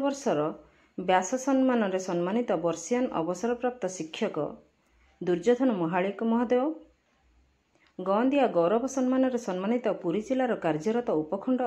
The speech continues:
ଆରକ୍ଷୀ ଅଧୀକ୍ଷକ ତଥା ଗଅଁଦିଆ ମାଟିର ସୁଯୋଗୀ ସନ୍ତାନ ପ୍ରଶାନ୍ତ କୁମାର ସାହୁ ମହୋଦୟ, ଛାତ୍ର ପ୍ରତିଭା ସମ୍ମାନରେ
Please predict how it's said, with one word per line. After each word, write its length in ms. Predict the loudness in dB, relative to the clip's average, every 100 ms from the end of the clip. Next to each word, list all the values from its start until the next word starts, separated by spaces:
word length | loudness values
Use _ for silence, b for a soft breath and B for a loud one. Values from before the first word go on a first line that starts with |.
| 0
ଆରକ୍ଷୀ 260 | 0 0 -2
ଅଧୀକ୍ଷକ 400 | -2 -6 -6 -4 -4 -4 B B B
ତଥା 200 | -4 0 0 0
ଗଅଁଦିଆ 340 | 0 2 2 0
ମାଟିର 240 | 0 0 -2
ସୁଯୋଗୀ 360 | -6 -6 -4 -4 0
ସନ୍ତାନ 340 | 0 2 0 0 -6 B B
ପ୍ରଶାନ୍ତ 320 | -2 0 0 0
କୁମାର 200 | 0 -2 -2
ସାହୁ 180 | -2 0 0
ମହୋଦୟ, 400 | 0 0 0 0 -2 -10 b b b _
ଛାତ୍ର 340 | -2 -2 0 -2 0
ପ୍ରତିଭା 320 | 0 0 0 0
ସମ୍ମାନରେ 440 | 2 4 2 2